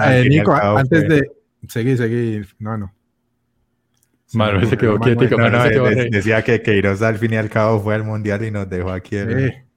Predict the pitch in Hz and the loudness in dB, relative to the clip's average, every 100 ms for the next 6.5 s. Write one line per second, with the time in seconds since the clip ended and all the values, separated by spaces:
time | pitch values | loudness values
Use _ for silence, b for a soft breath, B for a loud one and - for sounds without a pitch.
0 | _ _ 113 90 123 139 185 - 143 170 | _ _ 0 2 2 4 2 2 2 2
1 | 175 131 135 - 147 160 156 143 151 139 | 4 2 0 0 0 2 0 -4 -4 -6
2 | 156 131 131 127 127 143 143 170 160 165 | -6 -8 -6 -4 -4 -4 -4 -2 0 0
3 | 165 131 - 120 113 123 131 170 180 190 | -2 -4 -6 -8 -4 -4 -2 -2 -2 -4
4 | 208 214 _ _ _ 135 127 131 135 117 | -4 -8 _ _ _ -10 -6 -4 -4 -4
5 | 127 190 - 135 127 123 190 - 175 170 | -6 -6 -8 -8 -4 -4 -6 -6 -6 -6
6 | 170 165 156 185 285 | -6 -6 -6 -6 -10